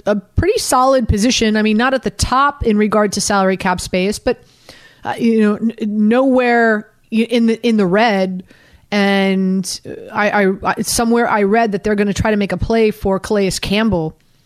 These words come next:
Man, you, you, you add Calais Campbell to that defensive line, uh, that's, that's quite frightening. So w-, we'll see, we'll see who they do end up trying to target in free agency. But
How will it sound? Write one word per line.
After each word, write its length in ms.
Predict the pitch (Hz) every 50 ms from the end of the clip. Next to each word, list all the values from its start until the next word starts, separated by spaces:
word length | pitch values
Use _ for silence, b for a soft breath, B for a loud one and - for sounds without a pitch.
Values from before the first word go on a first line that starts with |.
| _ _ _ _ _ -
Man, 320 | - 208 202 190 165 160 175
you, 160 | 202 254 -
you, 240 | - 233 277 302 -
you 240 | _ 226 214 285 320 -
add 280 | - 226 233 233 214
Calais 300 | - - 214 214 208 202 - -
Campbell 360 | - 190 214 233 233 247 247
to 100 | 220 -
that 240 | 196 185 160 202 165
defensive 480 | - 196 220 - - 196 214 - 170 160
line, 560 | 156 165 170 180 208 233 269 311 349 359 349 _ _ _ _ _ _ _ _ _ _ _ _ _ _ _ _ _ _ - - _ _
uh, 160 | 190 190 180 180
that's, 300 | 202 233 233 233 - -
that's 260 | 214 220 214 - -
quite 240 | - - 214 202 -
frightening. 480 | - - 190 185 - - - - 196 _ _ _ _ _ _
So 380 | - - - - 214 196 190
w-, 200 | 180 190 190 202 -
we'll 160 | - 208 214
see, 300 | - - - 269 262 254
we'll 180 | 226 226 226 220
see 260 | - - 294 285 254
who 260 | 214 - - 277 269
they 200 | 247 214 233 226
do 360 | 220 185 165 214 226 226 220 220
end 200 | - 214 202 202
up 120 | 196 202
trying 420 | - - 226 220 220 226 226 226 -
to 120 | - 208
target 520 | - - - 202 190 180 170 175 170 - B B B B B B B B B B
in 140 | 226 202 202
free 240 | - - 196 185
agency. 540 | 180 180 180 170 180 165 - - 170 165 -
But 280 | - - 175 185 -